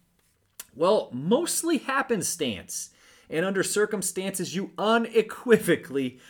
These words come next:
won't see today. So, he played on a, uh, semi-pro baseball team that made fairly frequent trips to Elkhart, Indiana.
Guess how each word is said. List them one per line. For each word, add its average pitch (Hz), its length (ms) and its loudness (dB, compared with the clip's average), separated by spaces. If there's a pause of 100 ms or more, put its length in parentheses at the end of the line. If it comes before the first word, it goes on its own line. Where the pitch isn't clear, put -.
(160)
won't 175 560 2 (120)
see 135 720 0 (180)
today. 143 560 2 (440)
So, 151 460 2
he 202 240 -8
played 349 460 -2 (100)
on 175 380 -2 (100)
a, 151 600 0 (640)
uh, 120 400 -2 (480)
semi-pro 233 540 2
baseball 131 580 0
team 87 400 -14
that 139 400 -4
made 170 300 -4
fairly 262 360 -2
frequent 202 540 -4
trips - 400 -4
to - 260 -4
Elkhart, 135 540 -2
Indiana. 110 640 -6